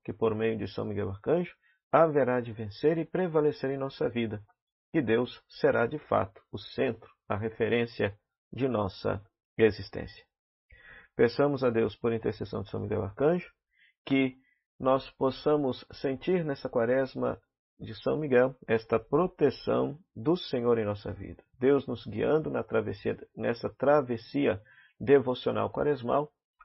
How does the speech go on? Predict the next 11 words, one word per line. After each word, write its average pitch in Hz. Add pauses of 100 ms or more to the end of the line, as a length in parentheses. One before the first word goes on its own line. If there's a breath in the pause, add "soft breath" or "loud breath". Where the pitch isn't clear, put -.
rumo 151 (320)
a 123
uma 123
maior 110
santidade, 113
uma 117
maior 110
pertença 104
a -
Deus, 135 (560 loud breath)
rumo 139